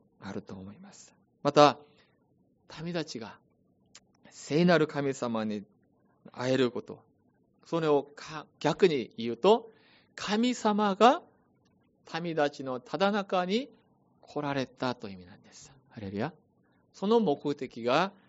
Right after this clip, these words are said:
あって、幕屋を作りなさいと主は告げられたということになります。荒野ではですね、皆さん、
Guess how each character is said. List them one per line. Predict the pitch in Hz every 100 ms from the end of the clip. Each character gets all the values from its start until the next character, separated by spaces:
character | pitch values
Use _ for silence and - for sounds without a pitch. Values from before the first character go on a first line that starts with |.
| _ _ _ _
あ | 117
っ |
て、 | - - 135 151
幕 | 117 117 -
屋 | 110
を | 107 185 233 -
作 | - 196
り | 208
な | 190
さ | -
い | 170
と | - 175 247 _ -
主 | - 113
は | 110 196 - _ _ _ - - - - -
告 | 110
げ |
ら | 101 98
れ |
た | 101 175
と | 117
い |
う |
こ | 92
と |
に | -
な | -
り | _
ま | _
す。 | - - _ _ _ _ _ _ _ _ _ _ _ _ _ _ _ - - - - - _
荒 | - 143 220
野 | 233
で | 202
は | 156
で | 117
す | - -
ね、 |
皆 | 110 107
さ | - 123
ん、 | 185